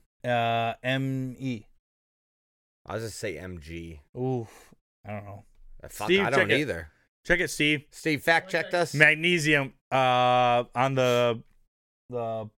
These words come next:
Speaker 1: paramedic, what'd you say?
Speaker 2: Paramedic? The par-, well, he did need paramedics, but,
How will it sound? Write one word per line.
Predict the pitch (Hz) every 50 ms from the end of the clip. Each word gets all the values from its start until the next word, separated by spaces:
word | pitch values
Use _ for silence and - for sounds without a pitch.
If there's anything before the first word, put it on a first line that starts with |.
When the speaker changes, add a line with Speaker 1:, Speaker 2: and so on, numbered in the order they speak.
| _ -
Speaker 1:
paramedic, | 143 143 143 139 143 151 156 170 190 185 -
what'd | 139 147 151 147
you | 180
say? | 180 190 - - - - -
Speaker 2:
Paramedic? | - 139 160 175 156 104 85 87 87 104 110 - -
The | 95 80
par-, | - 139 131 107
well, | 98 101 104 101
he | 98 107 117
did | 101 104 135 143 123
need | 113 104 90 -
paramedics, | 110 113 101 92 98 110 131 131 117 - -
but, | - 113 104 95 -